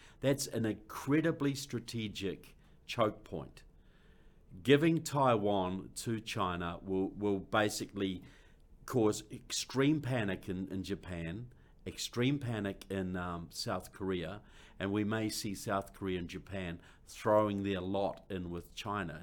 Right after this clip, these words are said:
just as a matter of survival. So this affects, th-, th-, it's same, it also has impact on Australia, the Philippines, Indonesia. It alters the whole balance of power in the region.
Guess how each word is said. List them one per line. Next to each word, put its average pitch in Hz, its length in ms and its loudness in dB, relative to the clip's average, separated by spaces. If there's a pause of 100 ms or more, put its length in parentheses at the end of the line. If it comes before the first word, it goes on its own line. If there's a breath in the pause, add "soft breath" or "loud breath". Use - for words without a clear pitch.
just - 240 -10
as 92 140 -6
a 95 40 -8
matter 87 260 -4
of 82 100 -10
survival. 95 680 -4 (340 loud breath)
So 113 180 2
this 180 220 2
affects, - 480 0 (360 loud breath)
th-, 131 160 2
th-, 143 200 4
it's 131 160 2
same, 143 260 8
it 113 60 6
also 123 360 4
has 98 140 2
impact 104 440 -2
on 92 120 -4
Australia, 117 760 2 (180 loud breath)
the - 100 -6
Philippines, 113 840 -2 (260 soft breath)
Indonesia. 104 880 2 (280 loud breath)
It 107 160 -2
alters 120 520 6
the 104 120 2
whole 117 280 4
balance 101 480 0
of - 140 -12
power 87 360 -2
in 90 100 -6
the 95 80 -4
region. 117 440 -4